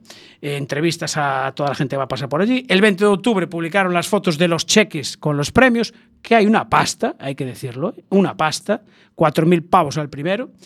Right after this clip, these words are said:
Y el veinticinco de octubre se vuelven a publicar de nuevo los premios en metálico y las copas. Eh, lo que me llama un poco la atención es el, la, el nombre que le han puesto a esta prueba, eh, porque es, eh, máster, el primer máster de Carcross.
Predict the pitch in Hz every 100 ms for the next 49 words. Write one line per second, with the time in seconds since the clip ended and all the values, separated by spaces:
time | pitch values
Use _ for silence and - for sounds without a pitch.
0 | - - - - _ - 262 247 214 202
1 | 190 214 226 240 214 277 269 196 - 208
2 | 226 240 233 233 220 226 226 233 233 233
3 | 247 247 208 190 208 214 202 214 220 226
4 | 226 240 233 226 247 254 165 - 139 -
5 | 117 - - - - - _ 214 226 226
6 | 247 294 415 370 320 311 311 269 339 269
7 | 247 226 220 208 202 226 208 247 240 226
8 | 220 226 214 214 220 208 285 226 - -
9 | _ - 151 147 147 147 165 214 - -
10 | 202 202 185 196 - 143 123 - 175 156
11 | 190 220 196 254 - 202 190 190 156 135
12 | 117 -